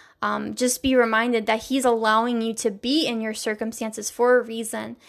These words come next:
And, um, you know, God is so sovereign that I truly believe that wherever you're at, that He's allowing you to be there right now,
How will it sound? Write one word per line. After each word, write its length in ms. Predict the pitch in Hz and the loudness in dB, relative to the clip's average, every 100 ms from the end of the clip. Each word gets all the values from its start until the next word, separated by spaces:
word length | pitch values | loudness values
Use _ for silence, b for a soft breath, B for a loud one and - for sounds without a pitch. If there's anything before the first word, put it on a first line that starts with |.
| B B | B B
And, 320 | 240 226 220 | -4 -2 0
um, 340 | 220 208 202 240 | 2 2 0 -4
you 60 | |
know, 120 | 233 | -4
God 280 | 220 220 240 | 2 6 6
is 80 | 269 | 4
so 160 | - 254 | -2 -4
sovereign 580 | - 214 220 214 214 | -2 0 0 -2 -6
that 160 | 214 208 | -4 -2
I 60 | - | -4
truly 400 | - - 269 269 | -6 -4 -2 -2
believe 460 | 220 214 226 214 | -4 -8 -8 -4
that 340 | 220 208 202 - | 0 0 0 2
wherever 340 | 226 233 240 | 4 4 4
you're 160 | 247 220 | 2 4
at, 320 | 214 208 - | 4 2 0
that 140 | 220 | -8
He's 160 | 254 240 | -6 -2
allowing 420 | 220 214 226 254 | -2 2 2 2
you 100 | 247 | -2
to 60 | 220 | -4
be 320 | 190 214 226 | -8 -6 -4
there 220 | 226 208 | -4 -4
right 180 | 202 196 | -4 -6
now, 360 | 202 202 208 | -4 -4 -4